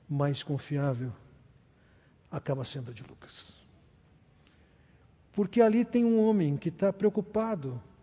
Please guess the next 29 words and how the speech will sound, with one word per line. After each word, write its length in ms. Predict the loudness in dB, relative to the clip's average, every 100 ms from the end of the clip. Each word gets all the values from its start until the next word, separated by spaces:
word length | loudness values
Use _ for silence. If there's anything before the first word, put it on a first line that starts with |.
| -20 _ _ _ _ _
com 220 | _ -4 0
verdades 680 | 2 2 0 0 -2 -4 -2
de 100 | -4
Deus 380 | 0 0 0 -4
que 100 | -8
precisam 260 | -4 -6
ser 180 | -4 -6
passadas 500 | -6 -6 -4 -6 -8
pra 180 | -6 -6
frente, 480 | -6 -6 -6 -6 -6
como, 300 | -2 -2 -2
por 160 | -6
exemplo, 520 | -6 -6 -6 -2 -2 -2 -8 -20 -20 -20 _
o 160 | 4 4
plano 500 | 4 6 8 8 4
da 140 | 2
salvação 680 | 0 0 0 0 2 2 4
de 140 | 2
Deus. 760 | 2 2 4 2 -2 -10 -16 -18 -20 _ _ _ _ _ _ _ _ _ _ _ _ _ _ _ -20
Como 240 | 4 4 4
também 580 | 2 2 4 2 2 0 -6 -20 -4
a 240 | 0 4 4
abrangência 800 | 6 6 6 4 4 4 4 2
do 100 | 2
plano 340 | 4 6 6
de 140 | 4
Deus. 380 | 4 6 8 6
Você 180 | 4 6
vai 120 | 6